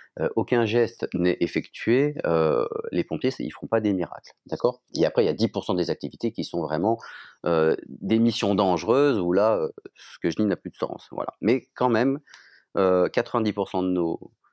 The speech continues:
de nos inter-, de nos interventions, euh, euh, le maillon essentiel, c'est l'intervention du secouriste, celui qui intervient avant les pompiers. Donc voilà pourquoi je, je m'implique dans la formation, d'abord. Et puis en fin de formation, euh, quand, euh,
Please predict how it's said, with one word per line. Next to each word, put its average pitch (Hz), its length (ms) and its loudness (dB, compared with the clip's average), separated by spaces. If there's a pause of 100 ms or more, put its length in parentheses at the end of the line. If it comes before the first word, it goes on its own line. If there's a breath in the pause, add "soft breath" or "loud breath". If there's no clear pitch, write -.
(160)
de 92 540 -4
nos 101 180 2
inter-, 98 600 2
de 95 140 0
nos 92 220 2
interventions, 85 760 -2
euh, - 60 -4 (500)
euh, - 40 -6 (420)
le 92 480 -2
maillon 107 300 4
essentiel, 92 440 -2
c'est - 140 -2
l'intervention 92 480 0
du 90 100 -2
secouriste, 95 540 -2
celui 98 240 -2
qui 90 100 -2
intervient 80 300 -2
avant 92 120 0
les 85 100 0
pompiers. - 260 -14 (100)
Donc 90 220 0
voilà 117 260 2
pourquoi 107 280 0
je, 90 120 0 (300)
je 82 140 -2
m'implique 87 380 0
dans 73 100 -2
la 69 100 -4
formation, 87 440 -4 (520)
d'abord. 117 340 0 (720 loud breath)
Et 107 80 2
puis 139 160 0
en 127 100 4
fin 123 120 2
de 113 60 2
formation, 139 720 2 (120)
euh, 85 440 2 (260)
quand, - 340 -2
euh, 80 140 2